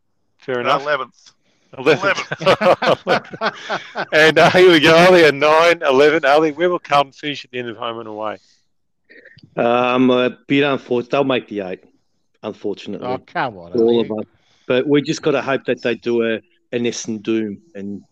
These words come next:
Speaker 3: just don't win a final. That's
Speaker 1: And
Speaker 3: all we
Speaker 1: guys,
Speaker 3: want.
Speaker 1: is-, isn't it so good that the football is back? Isn't it so good to see the M C G open and so few games at Shitty Ad, whatever it's called these days?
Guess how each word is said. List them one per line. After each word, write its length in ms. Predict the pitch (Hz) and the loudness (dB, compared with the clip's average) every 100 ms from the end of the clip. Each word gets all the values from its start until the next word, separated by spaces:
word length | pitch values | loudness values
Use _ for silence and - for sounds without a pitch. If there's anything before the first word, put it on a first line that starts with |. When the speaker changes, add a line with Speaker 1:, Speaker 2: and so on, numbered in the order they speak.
| _ | _
Speaker 3:
just 260 | 98 - | -16 -12
don't 180 | - 104 | -10 -8
win 100 | 101 | -10
a 40 | 92 | -12
final. 460 | - 90 90 90 _ _ _ _ _ - | -12 -12 -10 -14 _ _ _ _ _ -4
That's 160 | 202 | -4
Speaker 1:
And 120 | 165 - | 0 0
Speaker 3:
all 80 | |
we 60 | 175 | 2
Speaker 1:
guys, 80 | 113 | 2
Speaker 3:
want. 80 | 170 196 | -2 -6
Speaker 1:
is-, 60 | |
isn't 240 | - 190 214 | -10 -4 -2
it 140 | 196 | -2
so 280 | - - 180 | -4 0 0
good 180 | 147 156 | 0 -8
that 120 | 131 | -10
the 100 | 123 | -12
football 540 | - 147 - - 120 113 | -12 -18 -18 -12 -8 -8
is 120 | - | -10
back? 300 | 120 107 - | -10 -10 -10
Isn't 160 | 185 147 | -14 -14
it 40 | |
so 220 | - - 151 | -10 -6 -6
good 180 | 127 139 | -6 -10
to 80 | 117 | -12
see 220 | - 135 | -16 -14
the 160 | 110 120 | -6 -6
M 100 | 131 | -6
C 220 | - 127 | -12 -16
G 240 | 107 113 110 | -12 -6 -4
open 340 | 113 - 120 | -4 -8 -12
and 120 | 110 98 _ _ _ _ | -12 -14 _ _ _ _
so 340 | - - 160 | -18 -4 -4
few 180 | 156 139 | -4 -8
games 340 | 113 123 120 123 | -2 -2 -2 -8
at 60 | |
Shitty 440 | 104 - 131 120 120 | -12 -12 -12 -4 -4
Ad, 80 | 107 | -4
whatever 200 | 110 107 | -8 -8
it's 120 | 107 | -12
called 280 | _ 123 107 | _ -16 -12
these 200 | 107 92 | -12 -12
days? 380 | - 104 113 - | -8 -8 -8 -12